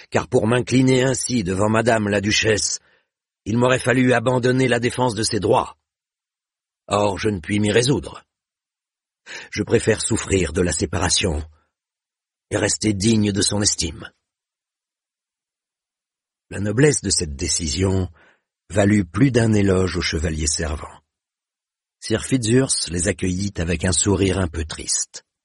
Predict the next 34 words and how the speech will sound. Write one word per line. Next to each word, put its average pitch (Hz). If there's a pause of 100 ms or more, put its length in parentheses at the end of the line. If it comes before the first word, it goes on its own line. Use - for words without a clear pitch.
(920)
Ces 104
compliments 113
étaient 95
infiniment 110
plus 95
flatteurs 104
que 98
la 98
risée 98
dont 92
il 90
avait 90
été 92
l'objet 92
pendant 92
des 95
années, 110 (760)
mais 104
sans 131
doute 135
avait-il 104
conscience 98
que 92
sa 90
dévotion 101
à 101
sa 98
dame 107 (480)
ne 95
lui 98
accorderait 95
jamais 95
meilleure 87
satisfaction. -